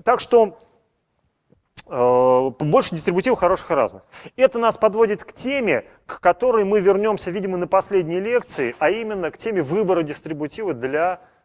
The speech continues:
э, собственно, дальнейших ц-, целей его использования. Вот. Но прежде чем подойти к этой теме,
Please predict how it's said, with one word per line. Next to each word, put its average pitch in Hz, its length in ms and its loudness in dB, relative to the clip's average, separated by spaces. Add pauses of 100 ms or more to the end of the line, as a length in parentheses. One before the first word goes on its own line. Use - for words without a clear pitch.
э, 131 640 0
собственно, 147 540 -6 (320)
дальнейших 160 580 -4
ц-, - 140 -18 (240)
целей 175 220 0
его 135 200 -2
использования. 98 560 -10 (320)
Вот. 139 300 0 (220)
Но 165 120 0
прежде 208 340 0
чем 196 200 -6
подойти 202 320 -2
к - 80 -16
этой 220 240 -2
теме, 110 400 -6